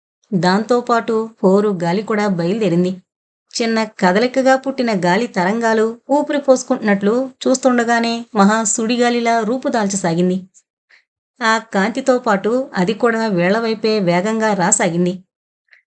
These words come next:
ఆ వెలుతురుతో పాటు వస్తున్న ఆ పెనుగాలి తాకిడికి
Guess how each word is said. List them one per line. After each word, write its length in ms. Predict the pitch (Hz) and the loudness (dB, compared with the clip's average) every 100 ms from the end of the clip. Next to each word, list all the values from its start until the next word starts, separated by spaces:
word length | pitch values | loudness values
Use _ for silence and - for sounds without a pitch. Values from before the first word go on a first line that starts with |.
| 262 | 0
ఆ 200 | 262 262 | 2 2
వెలుతురుతో 640 | 226 208 254 294 294 302 285 | -2 -4 -4 -6 0 2 2
పాటు 340 | 285 277 285 | 0 -2 -2
వస్తున్న 520 | 285 277 277 277 277 - | -2 -2 -2 0 0 -2
ఆ 160 | 233 240 | -2 -2
పెనుగాలి 580 | 240 202 233 262 262 | 0 0 4 2 2
తాకిడికి 760 | 262 196 202 269 247 247 240 240 | -2 -2 -2 -2 -4 -2 -2 -4